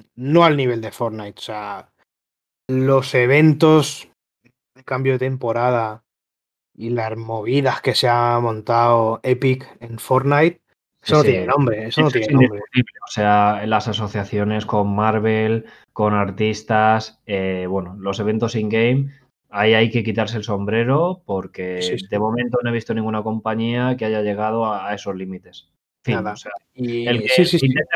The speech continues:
Speaker 2: refutarlo, pues sinceramente se caga encima. O sea, se está cagando encima y está oliendo su mierda y se marea. O sea,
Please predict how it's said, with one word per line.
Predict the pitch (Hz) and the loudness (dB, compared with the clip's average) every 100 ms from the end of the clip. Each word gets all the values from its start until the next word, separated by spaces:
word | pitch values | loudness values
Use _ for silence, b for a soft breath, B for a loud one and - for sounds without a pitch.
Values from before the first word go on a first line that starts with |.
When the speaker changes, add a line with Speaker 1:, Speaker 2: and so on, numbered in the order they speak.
| - | -8
Speaker 2:
refutarlo, | - 151 151 170 170 185 190 | -6 -4 2 2 2 0 0
pues | 151 120 | 0 -2
sinceramente | 117 117 131 135 139 151 175 185 b b _ _ | -2 -2 0 2 2 2 0 -2 b b _ _
se | - - | -6 0
caga | 123 123 | 0 0
encima. | 117 107 101 | -2 -4 -4
O | 101 | -8
sea, | 107 104 | -6 -8
se | - | -8
está | 117 127 | -6 -4
cagando | 143 147 143 | -2 -2 -4
encima | 139 151 170 190 | -4 -6 -4 -2
y | 160 | -4
está | 135 | -2
oliendo | 131 135 135 | 0 2 0
su | 135 | 0
mierda | 135 143 160 165 | 0 0 0 0
y | 135 110 | 0 -2
se | - | -8
marea. | 107 104 98 - | -8 -6 -6 -10
O | _ | _
sea, | 101 95 | -16 -16